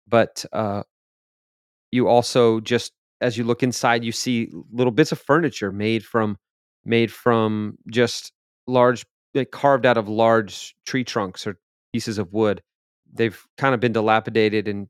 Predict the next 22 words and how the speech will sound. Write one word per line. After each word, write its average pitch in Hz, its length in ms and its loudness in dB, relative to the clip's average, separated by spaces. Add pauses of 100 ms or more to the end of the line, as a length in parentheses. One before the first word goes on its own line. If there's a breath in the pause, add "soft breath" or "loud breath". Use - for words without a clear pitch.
torn 113 220 -2
up 110 100 -4
now, 110 260 0
but 104 240 -6
you 110 60 -6
see 104 220 -10
things 104 280 -6
like 98 180 -4
chest - 280 -6
of 98 80 -8
drawers 95 440 -2
and 92 140 -8
beds 95 440 0
and 101 120 0 (340)
chairs. 104 540 2
And 95 140 -6 (340)
again, 113 360 4
just 110 240 -2 (340)
a 120 40 -2
really 123 240 6
neat, 113 320 2
resourceful 104 840 -4